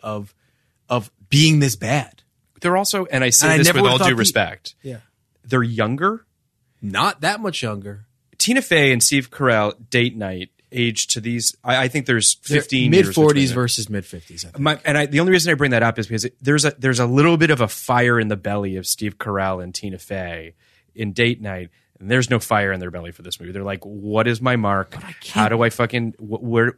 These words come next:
Speaker 2: It's just, they're, it's, it's not, they're just not really giving it.
Speaker 1: It's just hard for me to believe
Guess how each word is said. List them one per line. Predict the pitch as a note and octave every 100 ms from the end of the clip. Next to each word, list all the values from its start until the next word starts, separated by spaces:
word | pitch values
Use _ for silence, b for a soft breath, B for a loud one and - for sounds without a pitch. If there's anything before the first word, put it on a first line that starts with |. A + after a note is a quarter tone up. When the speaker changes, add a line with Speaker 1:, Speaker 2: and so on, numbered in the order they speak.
| -
Speaker 2:
It's | C#3 B2
just, | - -
they're, | D#3+ D#3+
it's, | D#3+ C#3+ -
it's | C#3 C3+
not, | E3+ -
they're | C#3 D#3
just | D#3+ F3+
not | D#3+ A#2
really | B2+ B2+
giving | G#2+ - A2+ E3 A#2
it. | - - -
Speaker 1:
It's | - - -
just | - D#3 D#3
hard | - - C3+ B2+
for | -
me | C3+ B2+
to | A#2+
believe | A2+ G#2+ G#2+ G2+ G2 _